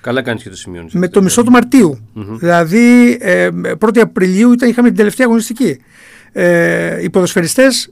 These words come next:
Speaker 2: ε, βάλανε ένα στοίχημα με τον εαυτό τους, συνεννοήθηκαν με τον Γιώργο τον Αντωνόπουλο και το υπόλοιπο τεχνικό team και είπανε, «Πάμε για το κύπελο. Θέλετε να πάμε; Πάμε.»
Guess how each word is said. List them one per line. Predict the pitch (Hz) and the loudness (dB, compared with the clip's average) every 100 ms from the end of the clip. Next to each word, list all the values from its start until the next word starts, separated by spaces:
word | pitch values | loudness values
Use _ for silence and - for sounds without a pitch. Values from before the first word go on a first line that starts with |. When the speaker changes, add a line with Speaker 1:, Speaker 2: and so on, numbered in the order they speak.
| _ | _
Speaker 2:
ε, | 202 190 185 180 | -4 -2 -2 -2
βάλανε | 175 226 240 | 0 2 4
ένα | 240 | 2
στοίχημα | 247 226 | 0 0
με | 214 | 0
τον | 190 | 0
εαυτό | 170 139 185 | -2 -2 -4
τους, | 180 254 240 - _ _ - - - | -2 -4 -6 -18 _ _ -20 -20 -10
συνεννοήθηκαν | - 214 208 247 277 247 | 0 2 4 2 2 2
με | 220 | 2
τον | 180 185 180 175 165 165 151 160 - | 0 0 2 0 -2 -8 -12 -14 -6
Γιώργο | 160 214 208 | 0 2 2
τον | 196 | 0
Αντωνόπουλο | 165 165 185 190 196 196 | 0 -2 -2 0 0 0
και | 185 180 175 | -2 -6 -6
το | 185 175 170 165 - - - _ - _ | -6 -6 -6 -8 -10 -12 -18 _ -20 _
υπόλοιπο | - 156 214 208 196 | -10 0 4 4 2
τεχνικό | 185 139 170 190 - | -4 -6 -2 -2 2
team | 226 240 | 2 2
και | 240 | 2
είπανε, | 254 269 277 285 - - - - | 2 4 2 0 -6 -20 -20 -12
«Πάμε | - 269 311 | 2 4 4
για | 294 302 | 4 2
το | |
κύπελο. | 240 247 214 147 - - - - _ | 2 4 4 0 -6 -20 -20 -20 _
Θέλετε | - - 220 220 247 | -16 2 4 6 4
να | 269 | 2
πάμε; | 311 269 | 2 0
Πάμε.» | 254 247 165 | 4 4 2